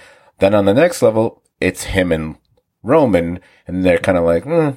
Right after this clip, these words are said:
you know, shrugging their shoulders about old, old Pinky over there. But on the next level, the one that we're, that we get to see in other moments, um, he's operating on his own. He's, you know, we were just talking to Frank about eventually just taking it all for himself.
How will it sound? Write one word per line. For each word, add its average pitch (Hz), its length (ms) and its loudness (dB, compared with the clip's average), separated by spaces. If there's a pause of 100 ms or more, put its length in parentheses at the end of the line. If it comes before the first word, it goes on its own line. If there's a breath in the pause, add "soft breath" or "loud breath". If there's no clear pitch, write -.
you 98 100 -10
know, 87 120 -2
shrugging 98 360 0
their 85 120 2
shoulders 85 500 0
about 76 260 0
old, 76 220 -4
old 82 220 -8
Pinky 101 340 -4
over 69 160 -6
there. 65 260 -12 (600 loud breath)
But 98 160 2
on 90 380 0 (100)
the 85 160 -2
next 113 400 0
level, 82 260 0
the 80 100 -6
one 78 120 -4
that 73 140 -6
we're, 73 220 -10
that 71 360 -10
we 80 80 -12
get 76 100 -10
to - 60 -18
see 76 180 -8
in 71 120 -6
other 107 180 0
moments, 73 420 -4 (360 loud breath)
um, 71 380 -4 (220)
he's 113 280 -2
operating 85 480 2
on 71 160 -2
his 67 180 -6
own. 64 360 -6 (180)
He's, 80 260 -2
you 82 60 -2
know, 67 120 -2
we 73 180 -8
were 71 160 -6
just 69 140 -10
talking 71 280 -2
to 69 60 -10
Frank 92 360 0
about 76 240 0
eventually 73 380 -4
just 71 200 -12 (180)
taking 76 280 -4
it 73 80 -4
all 71 140 -4
for - 160 -8
himself. 80 640 -2